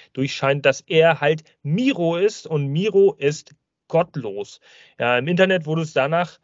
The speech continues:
<clears throat> häufiger auch nochmal betitelt als,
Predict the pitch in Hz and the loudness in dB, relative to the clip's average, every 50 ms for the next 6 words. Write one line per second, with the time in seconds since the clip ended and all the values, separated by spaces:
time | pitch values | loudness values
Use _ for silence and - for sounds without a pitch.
0 | _ _ _ - - - - - - _ _ - - - 320 247 214 190 165 151 | _ _ _ -20 -20 -20 -20 -20 -20 _ _ -6 -2 -2 0 0 0 -2 -2 -4
1 | 135 127 131 131 139 165 165 185 175 156 151 147 - 139 147 135 156 151 131 143 | -4 -2 2 2 2 2 2 -2 -2 0 0 0 -2 -4 -4 -4 -4 -6 -2 -2
2 | 139 135 135 135 - - 175 160 165 147 131 - 127 135 139 135 - - - - | -2 -2 -2 -6 -8 -8 -8 -6 -6 -6 -4 -4 -2 -2 -2 -4 -6 -14 -18 -20
3 | - | -20